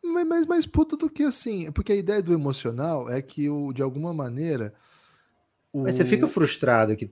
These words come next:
Speaker 1: É,
Speaker 2: tipo, pra
Speaker 1: mas
Speaker 2: eles tudo dá certo e a gente não.
Speaker 1: Mas a ideia é assim, que
Speaker 2: Aí
Speaker 1: a fragilidade emocional inviabiliza que nós, é, elevemos o nosso nível, ou jogamos até no nosso próprio nível. Acho que não é o caso.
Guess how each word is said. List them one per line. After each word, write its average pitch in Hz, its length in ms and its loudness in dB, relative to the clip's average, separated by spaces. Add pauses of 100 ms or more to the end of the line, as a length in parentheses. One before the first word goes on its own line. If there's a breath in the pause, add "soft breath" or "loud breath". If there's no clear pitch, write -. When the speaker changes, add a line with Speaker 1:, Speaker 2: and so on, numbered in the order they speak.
(220)
Speaker 1:
É, 311 100 -2
Speaker 2:
tipo, 247 200 -2
pra 120 100 2
Speaker 1:
mas 120 120 6
Speaker 2:
eles 123 100 -2
tudo 147 240 4
dá 143 140 6
certo 143 360 2
e - 40 2
a 156 40 2
gente 156 260 -4
não. 120 420 -6 (200)
Speaker 1:
Mas 175 180 -2
a 185 80 2
ideia 185 200 0
é 214 60 2
assim, 123 120 2
que 135 140 2
Speaker 2:
Aí 143 120 -2
Speaker 1:
a 156 120 -6
fragilidade 165 920 -2
emocional 196 920 -6 (120)
inviabiliza 170 1000 -2
que 196 140 -14
nós, 156 500 -6 (420)
é, 123 280 -2
elevemos 135 600 0
o 143 60 -6
nosso 135 280 -6
nível, 127 320 -2
ou 131 80 4
jogamos 151 460 4
até 165 160 0
no 160 140 0
nosso 151 280 -2
próprio 143 320 0
nível. 117 400 -2
Acho 135 140 -10
que - 80 -18
não 180 140 -10
é - 20 -10
o 170 40 -10
caso. 101 400 -16